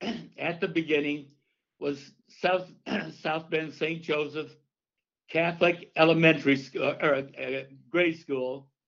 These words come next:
and the, uh, tremendous, uh, uh, influence that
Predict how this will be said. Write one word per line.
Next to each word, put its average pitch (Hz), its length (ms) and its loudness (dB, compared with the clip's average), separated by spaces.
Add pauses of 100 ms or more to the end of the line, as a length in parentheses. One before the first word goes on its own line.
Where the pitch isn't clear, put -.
(300)
and 170 260 -8
the, 151 320 -8
uh, 139 220 -6 (100)
tremendous, 160 720 -8
uh, 139 280 -6 (640)
uh, 143 240 -12
influence 143 760 -4
that 131 240 -8